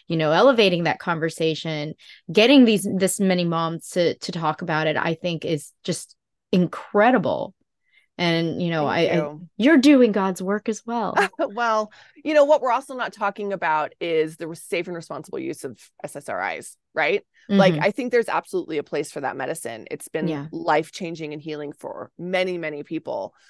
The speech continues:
Speaker 2: Um, but we are not giving, most doctors are not giving most women that I see exit strategies. It's a life
Speaker 1: Right.
Speaker 2: sentence.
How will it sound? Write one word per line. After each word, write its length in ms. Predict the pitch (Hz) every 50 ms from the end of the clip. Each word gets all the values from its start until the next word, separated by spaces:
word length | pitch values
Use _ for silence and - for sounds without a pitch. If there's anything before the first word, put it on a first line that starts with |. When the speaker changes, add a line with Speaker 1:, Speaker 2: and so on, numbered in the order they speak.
| _ _ _ _ _ -
Speaker 2:
Um, 400 | 185 180 170 170 165 165 160 151 - _ -
but 460 | 165 170 - 202 170 170 165 156 - - _ _ _ _ _ _ _ _ _ _
we 340 | - 185 175 190 202 196 190
are 180 | 185 180 175 175
not 400 | 175 175 170 175 175 175 165 - - 180
giving, 640 | - 190 180 156 160 156 151 151 147 147 156 160 _ _ -
most 520 | 175 180 185 185 180 180 196 202 - - - _ _ -
doctors 440 | 196 165 160 160 - 180 180 165
are 100 | 175 160
not 300 | 160 160 151 147 120 113
giving 340 | - 175 147 156 156 156 151
most 300 | 151 147 156 165 - -
women 460 | - 160 151 156 156 165 185 202 208 - _ _ _ _ _ _ _ -
that 240 | - 170 - - 143
I 140 | 147 151
see 440 | 156 - - - 82 73 101 - - _ _ _ _ _ _ _ -
exit 320 | 165 185 185 - 180 - -
strategies. 760 | - - 151 104 104 101 - - 95 78 62 - - - - _ -
It's 160 | 180 175 -
a 40 | 175
life 80 | 165
Speaker 1:
Right. 220 | 165 165 160 151 147
Speaker 2:
sentence. 520 | 156 - - _ _ _ - - - -